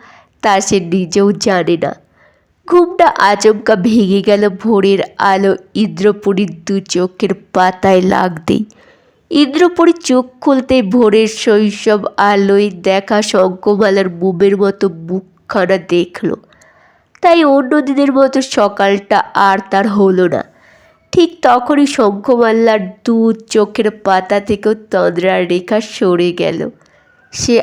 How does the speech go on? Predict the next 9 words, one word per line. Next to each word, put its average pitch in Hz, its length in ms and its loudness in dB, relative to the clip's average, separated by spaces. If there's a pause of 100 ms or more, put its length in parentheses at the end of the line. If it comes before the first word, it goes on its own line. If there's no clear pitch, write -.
(120)
আধো 214 380 2
চোখে 220 360 -2
তাকাতে 202 760 -2
ইন্দ্রপুরীর 208 800 -2
মুখটা 202 600 -4
দেখে 220 460 -4 (580)
একেবারে 254 460 2
মৃদু 214 760 -2
ঘুম 214 340 -2